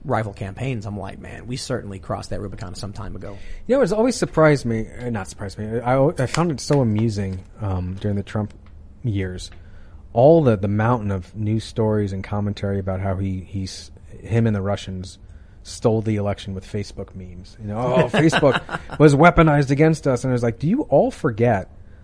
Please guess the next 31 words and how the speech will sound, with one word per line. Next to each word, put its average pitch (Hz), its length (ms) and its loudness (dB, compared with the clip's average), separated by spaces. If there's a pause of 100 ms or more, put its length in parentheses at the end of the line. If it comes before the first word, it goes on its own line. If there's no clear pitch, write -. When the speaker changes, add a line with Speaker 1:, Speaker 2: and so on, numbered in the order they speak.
(180)
Speaker 2:
the 120 80 0
glowing 120 920 6
thousand 143 520 2
plus - 280 -2
word 120 160 0
profiles 104 460 -2
you 104 100 -4
wrote 110 220 0
after 101 180 -6
two 120 180 -2
thousand 110 340 -2
eight 113 140 0
and 104 80 -6
two 110 140 -6
thousand 104 240 -4
twelve 113 240 -2
about 104 220 -4
the 110 80 -6
Obama 104 500 -4
campaign's 110 540 -4 (240)
amazing 107 640 -2
Facebook, 113 540 -6 (540)
uh, - 40 -2
uh, 107 400 0
strategy, 110 500 0
how 104 120 -2
they 101 100 -2
worked 101 380 0
directly 107 340 0
with 110 200 0
Facebook 117 520 0